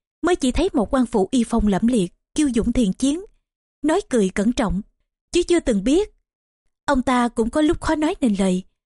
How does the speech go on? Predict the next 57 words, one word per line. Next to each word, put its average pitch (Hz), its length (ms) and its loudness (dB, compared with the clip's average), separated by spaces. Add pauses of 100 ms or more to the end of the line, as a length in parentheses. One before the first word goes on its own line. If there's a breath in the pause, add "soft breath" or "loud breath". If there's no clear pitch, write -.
(260)
Có 233 120 0
chậu 220 200 0
nhi 240 200 4
nữ 190 300 2
tình 214 160 0
trường 220 220 -2
như 226 120 0
vậy, 190 340 -2 (260)
liền 254 160 0
cười 247 200 0
ha 302 160 -2
hả 240 360 -4
hỏi, 202 340 -4 (520)
"Vân 277 160 0
Trường, 190 340 -2 (440)
nói 302 140 2
liền 254 200 0
mấy 220 80 0
câu 226 200 -2
không, 214 300 -2 (320)
là 226 120 -2
không 247 260 -2
dám 285 240 -2 (240 soft breath)
hay 311 140 0
là 220 100 0
không 254 200 -2
thích?" - 220 -4 (920)
May 302 140 2
mắn 294 220 0
cho 370 80 2
Quan 247 200 0
Vũ 202 200 0
sinh 247 200 2
ra 233 340 0
đã 240 120 -2
có - 200 -16
khuôn 277 160 2
mặt 220 200 0
đỏ 208 200 0
hồng, 226 240 0 (600)
nếu 349 120 0
không 277 280 0
thì 196 280 0
không - 220 -6
biết 370 200 0
mặt 254 180 -2
sẽ 247 120 -2
đỏ 214 200 0
đến 311 160 -2
cỡ 240 180 -2
nào. 247 320 -2 (260)
Ông 254 160 -2
ta 240 200 0
xua 269 140 -2
tay 240 160 0
liên 233 180 2
tục, 190 240 -4